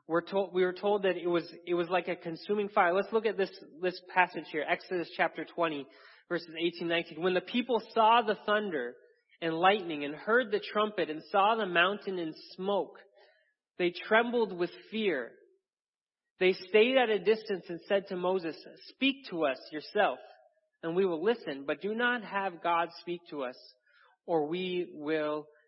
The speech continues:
die.'" And so you have this picture of these, of these Israelites gathered around the mountain. And God comes to them, and he, and this is actually after the giving of the Ten Commandments.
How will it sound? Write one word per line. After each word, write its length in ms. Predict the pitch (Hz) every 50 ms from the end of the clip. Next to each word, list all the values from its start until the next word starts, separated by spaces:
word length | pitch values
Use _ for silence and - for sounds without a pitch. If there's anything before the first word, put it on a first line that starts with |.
| _ _ -
die.'" 360 | 143 135 131 127 117 113 117 - _ _ _ _ _ _ _ _ _ _ _ _ _ _ _ _ _ _ _ -
And 80 | - -
so 120 | - 220
you 140 | 220 214 208
have 400 | 196 190 220 233 233 233 240 202 - - - - - - - 196
this 160 | 196 196 - - -
picture 380 | 226 269 262 - - 254 226
of 260 | 202 165 190 196 180 170
these, 240 | 196 196 185 170 - - - - - - - - _ - - -
of 200 | 185 190 190 175
these 160 | 185 190 175 185 170
Israelites 540 | 226 247 247 240 240 233 214 190 185 180 - -
gathered 440 | 190 196 208 220 233 240 247 233 214
around 560 | 208 190 190 196 196 202 202 202 202 196 185 - - - - - _ _ _ _
the 180 | 190 170 160 175
mountain. 640 | 175 175 180 180 190 208 202 - - 143 123 127 135 135 143 _ _ _ _ _ _ _ _ _ _ _ _ _ _ _ _ _ _ _ _ _ -
And 180 | 175 180 180
God 260 | 170 202 202 220 240 - - -
comes 240 | 220 262 269 277 269 -
to 60 | 233 196
them, 200 | 190 170 170 180
and 120 | 185 196
he, 160 | 214 208 185 170 - - -
and 340 | 202 202 202 196 196 196 190
this 120 | 226 233
is 140 | - 262 214 208
actually 460 | 185 202 220 214 - - 220 208 -
after 460 | - 185 202 202 214 214 - - 233
the 120 | 208 196 190
giving 360 | 175 185 202 202 214 202 190
of 100 | 180 165
the 80 | 170 170
Ten 280 | - 185 190 185 185
Commandments. 580 | 185 185 175 175 175 175 165 151 127 - 170